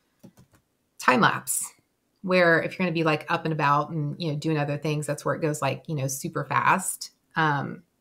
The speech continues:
and then just record. So you're gonna be working, you're gonna be on the phone, you're gonna be doing things. If you're in an office, you might be talking to somebody, you get up from your desk, you go do something, you come back. You've got all kinds of B-roll just from having your phone sit there while you work.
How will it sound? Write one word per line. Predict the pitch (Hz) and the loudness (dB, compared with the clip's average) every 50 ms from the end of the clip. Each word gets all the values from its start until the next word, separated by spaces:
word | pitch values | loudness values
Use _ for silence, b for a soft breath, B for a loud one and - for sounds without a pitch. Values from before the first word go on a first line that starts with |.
| _ - | _ -6
and | 175 | -2
then | 170 165 160 | -2 -2 0
just | 160 160 160 - - | -2 -4 -6 -6 -6
record. | 151 135 131 - - 190 190 - - - - 185 185 - _ - | -8 -8 -6 -4 -2 -2 -2 -2 -4 -6 -8 -10 -12 -14 _ -12
So | - - 175 | -8 -4 0
you're | 175 | 2
gonna | 190 190 | 4 4
be | 190 196 190 | 4 2 2
working, | 170 165 165 170 156 160 - 170 165 | 2 4 4 2 2 0 -2 -2 -2
you're | 160 156 | -2 -2
gonna | 147 143 | -2 -2
be | 147 151 | -2 -2
on | 147 143 | -2 -2
the | 143 135 | -4 -6
phone, | - - 190 180 175 175 170 170 | -4 0 0 2 2 2 2 0
you're | 165 156 | 0 0
gonna | 151 143 | 0 0
be | 143 143 | -2 -2
doing | 143 170 175 170 160 | -2 0 0 0 0
things. | - 170 165 165 160 160 | 0 -2 -2 -2 -2 -4
If | 151 - | -6 -4
you're | 156 151 | -4 -2
in | 147 | -2
an | 143 131 | 0 2
office, | 143 151 151 156 - 175 151 - | 6 6 6 6 6 2 -4 -2
you | - | -2
might | 147 127 131 | -4 -4 -4
be | 131 131 | -6 -2
talking | - - 175 175 175 180 | 4 4 4 4 4 2
to | 165 156 | -4 -4
somebody, | - - 160 160 160 160 | -2 -2 -2 -2 0 -2
you | 151 151 | -2 -2
get | 156 131 | 0 0
up | 143 151 - | 0 -2 -2
from | - 175 165 | -2 -2 -2
your | 160 156 | 0 0
desk, | 156 151 151 151 - - | 0 0 0 -2 -4 -8
you | 147 139 | -8 -4
go | - 127 | -4 -2
do | 135 - 175 185 | -2 -2 -2 -2
something, | 185 - 170 160 - 165 151 151 | -2 -2 -4 -4 -4 -4 -4 -4
you | 131 131 | -4 -6
come | 131 - - 143 | -8 -6 -6 -2
back. | 143 147 156 160 160 170 - - B B B B B B B B B B | 2 4 6 6 6 4 2 -4 B B B B B B B B B B
You've | 233 240 | -4 0
got | 254 - | 2 4
all | - 185 190 | 6 6 6
kinds | 180 - - 185 185 196 190 | 6 4 2 2 4 4 2
of | 185 156 | 0 0
B-roll | 143 143 147 139 135 135 139 143 | -2 -4 -2 -2 -2 -2 -2 -2
just | 139 156 160 - - - | -4 -4 -4 -4 -6 -6
from | - 156 156 | -4 -2 -2
having | 156 165 165 160 165 160 156 | 0 0 0 0 0 0 -2
your | 151 147 | -2 -4
phone | - _ - 160 156 151 151 | -6 _ -2 -2 0 0 -2
sit | 143 - - - 190 190 190 | -2 -4 -2 -2 -2 -2 -4
there | - 123 131 139 | -4 -4 -2 -2
while | 143 143 143 139 131 135 | -2 -2 -4 -4 -6 -6
you | 131 123 | -8 -8
work. | 131 - - - - - - _ _ _ | -4 -2 -2 -2 -4 -6 -10 _ _ _